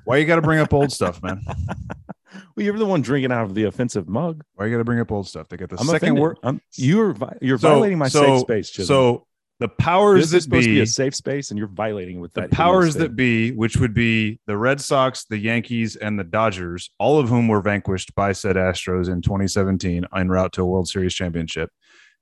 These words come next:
Speaker 1: got their panties in a bunch. That little brother
Speaker 2: Cheater.
Speaker 1: showed up to the party and pantsed them all.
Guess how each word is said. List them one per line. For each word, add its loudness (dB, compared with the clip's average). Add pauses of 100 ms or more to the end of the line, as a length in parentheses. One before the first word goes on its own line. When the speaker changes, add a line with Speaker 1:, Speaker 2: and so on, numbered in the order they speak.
(240)
Speaker 1:
got 2
their 4
panties 4
in 2
a 2
bunch. 0
That -4
little 2
brother 6
Speaker 2:
Cheater. -8
Speaker 1:
showed 2
up 2
to 0
the 2
party 4 (400)
and 0
pantsed 0
them 0
all. 0